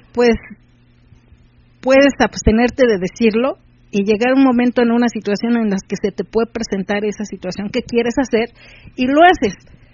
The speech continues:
¿Por qué? Porque dices, "Al final de cuentas estamos compartiendo una experiencia swinger, a eso vinimos a disfrutar", pero si tú no lo hablaste con tu pareja y si a tu pareja le estás diciendo, "¿Sabes qué? Es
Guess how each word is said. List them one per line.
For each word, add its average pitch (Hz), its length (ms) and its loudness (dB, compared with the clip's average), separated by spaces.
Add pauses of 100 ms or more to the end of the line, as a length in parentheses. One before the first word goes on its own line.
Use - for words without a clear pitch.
(520)
¿Por 226 160 -2
qué? 285 140 -6
Porque 226 300 -4
dices, 226 300 -6
"Al 190 140 -4
final 233 240 -4
de 240 40 -12
cuentas 254 260 -4
estamos 226 300 -6 (380)
compartiendo 220 640 -2
una 226 100 0
experiencia 208 540 -4
swinger, 214 500 -2
a 185 140 0
eso 233 360 -2 (140)
vinimos 202 480 -4
a 202 80 -4
disfrutar", 180 480 -4 (520)
pero 240 220 6
si 254 100 -8
tú 302 140 -2
no 339 120 -2
lo 339 120 2
hablaste 233 320 2
con 202 180 -4
tu 185 100 -6
pareja 180 400 -4 (100)
y 180 120 -8
si 190 280 -8 (100)
a 190 140 -6
tu 196 80 -10
pareja 214 340 -2
le 226 60 0
estás 208 240 -2
diciendo, 202 320 -2
"¿Sabes 220 240 -2
qué? 254 80 -4
Es 220 80 -4